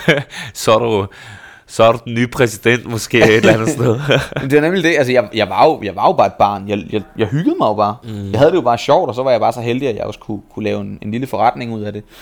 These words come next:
Speaker 2: Øhm, men, men jeg tror helt sikkert, at dem, der kommer længst, og det er også det, jeg,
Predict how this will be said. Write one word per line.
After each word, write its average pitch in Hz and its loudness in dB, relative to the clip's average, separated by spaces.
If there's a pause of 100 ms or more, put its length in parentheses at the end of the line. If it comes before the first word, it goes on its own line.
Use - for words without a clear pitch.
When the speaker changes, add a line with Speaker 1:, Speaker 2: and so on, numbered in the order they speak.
(320)
Speaker 2:
Øhm, 101 -2
men, 110 -6
men 104 -6
jeg 95 -6
tror 98 -4
helt 135 -2
sikkert, 110 -4
at - -12
dem, 127 -4
der 127 0
kommer 151 0
længst, 107 -6
og - -12
det 73 -12
er 87 -6
også 104 -8
det, 127 -4
jeg, 101 0